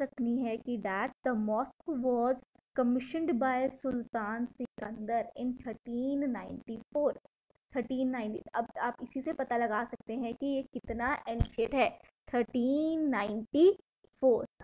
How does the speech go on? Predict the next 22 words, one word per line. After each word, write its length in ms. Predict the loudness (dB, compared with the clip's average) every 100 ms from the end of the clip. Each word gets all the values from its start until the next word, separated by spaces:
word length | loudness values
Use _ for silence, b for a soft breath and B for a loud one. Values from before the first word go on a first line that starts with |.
| -4
I 100 | 0
am 80 | 2
writing 400 | 0 0 -2 2
here, 220 | 2 2 -4 _ 2
वन 240 | 4 4 0
थ्री 280 | 2 2
नाइन 360 | 4 2 2 0
फ़ोर 240 | 6 6
में 140 | 6 6
कमीशन्ड 520 | 4 2 0 2 4
हुआ 260 | 12 12 12
था 280 | 12 12 12 B B 12
and 240 | 12 12
completed 800 | 12 12 12 12 12 12 12 12 12 12
in 180 | 12
fourteen 760 | 12 12 12 12 12 12 10 12
hundred 400 | 12 12 12 12 12
and 320 | 12 12 12 12 12
two। 140 | 12 12 B B B 4 12
फोर्टीन 720 | 12 12 10 12 10 8 10
हंड्रेड 420 | 12 12 12 12
एंड 420 | 12 10 8 6